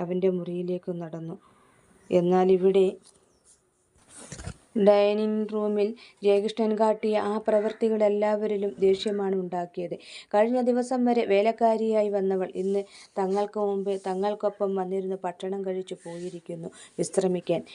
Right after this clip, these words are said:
എന്തു ചെയ്യാനാണ്? ഇതിനെല്ലാം മുന്നിൽ നിൽക്കുന്നതും അവളെക്കൊണ്ട് ഇതെല്ലാം ചെയ്യിക്കുന്നതും ജയകൃഷ്ണനായതുകൊണ്ട്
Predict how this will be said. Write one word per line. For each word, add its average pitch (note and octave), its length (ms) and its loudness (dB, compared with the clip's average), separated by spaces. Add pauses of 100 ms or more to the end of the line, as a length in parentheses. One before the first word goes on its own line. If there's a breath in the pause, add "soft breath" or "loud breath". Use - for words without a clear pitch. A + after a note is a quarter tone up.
(160 loud breath)
എന്തു A3+ 240 6
ചെയ്യാനാണ്? B3 720 2
ഇതിനെല്ലാം A3 520 2 (260 loud breath)
മുന്നിൽ G#3 340 4
നിൽക്കുന്നതും G#3+ 600 0
അവളെക്കൊണ്ട് G#3 520 2
ഇതെല്ലാം G#3 380 2
ചെയ്യിക്കുന്നതും G3+ 640 0
ജയകൃഷ്ണനായതുകൊണ്ട് F#3+ 1040 -2